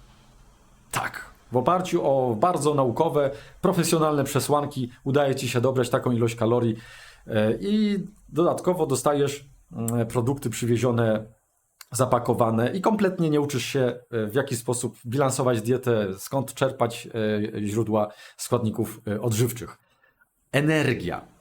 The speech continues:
Jeżeli mówimy o zapotrzebowaniu na kalorie, to jest kilka sposobów, żeby określić to zapotrzebowanie. Każdorazowo musisz mieć wsparcie, e, specjalisty w tym zakresie, żeby nie przesadzić ani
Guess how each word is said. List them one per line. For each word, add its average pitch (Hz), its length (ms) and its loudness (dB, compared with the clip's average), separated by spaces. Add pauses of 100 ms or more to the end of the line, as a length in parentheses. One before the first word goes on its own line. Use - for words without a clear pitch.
(500)
Jeżeli 170 420 2
mówimy 185 460 2
o 156 140 2
zapotrzebowaniu 139 720 0
na 139 100 2
kalorie, 131 520 2
to 196 80 -2
jest 220 160 0
kilka 185 240 2
sposobów, 131 460 0
żeby 120 220 0
określić 120 460 -2
to 120 100 -4
zapotrzebowanie. 117 840 0 (160)
Każdorazowo 156 920 2 (240)
musisz 175 380 0
mieć 139 200 0
wsparcie, 131 720 -2 (140)
e, 110 180 -2
specjalisty 127 560 0
w 120 60 -8
tym 120 140 -2
zakresie, 120 500 -2 (260)
żeby 165 720 0
nie 147 100 0
przesadzić 131 600 -2
ani 135 520 0